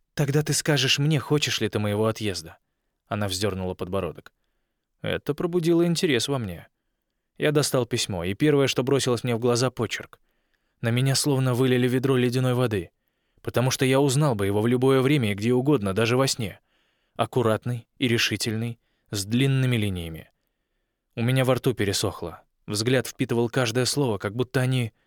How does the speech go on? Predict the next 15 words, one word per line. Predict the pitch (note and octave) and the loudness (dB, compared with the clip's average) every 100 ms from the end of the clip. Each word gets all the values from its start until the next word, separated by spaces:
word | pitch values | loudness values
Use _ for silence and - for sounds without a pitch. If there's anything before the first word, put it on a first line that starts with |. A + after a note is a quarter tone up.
| _ _ - | _ _ -10
были | A#2 C3 A2 | -2 0 2
водой. | A2+ B2+ A2+ E2+ - _ _ _ _ _ _ _ _ _ _ - | 0 0 -2 -4 -12 _ _ _ _ _ _ _ _ _ _ -4
Дорогая | B2 B2 A#2+ C3+ C#3+ | 0 2 2 2 2
Дикси, | A#2+ A2 - - F2+ - _ - | 0 -2 -2 -4 -6 -10 _ -8
я | A#2+ B2 | 0 0
знаю, | A#2 C#3+ C3+ | 2 2 2
что | - C3 | 0 0
мне | B2+ A#2+ A#2+ | 0 0 0
следовало | A#2 A#2+ B2+ B2+ B2 | 0 0 2 2 2
прекратить | B2+ A#2+ B2 B2 A2 | 0 0 0 -2 -4
писать | G#2+ - G#2+ | -4 -2 -2
тебе, | - F#2 F#2+ | -4 -8 -6
это | - A#2 | -6 -4
слишком | A#2 C#3 B2+ C3 A#2+ | -4 -2 -4 -4 -2
навязчиво. | A2+ F#2+ - F#2+ F2 | -2 0 -2 -4 -12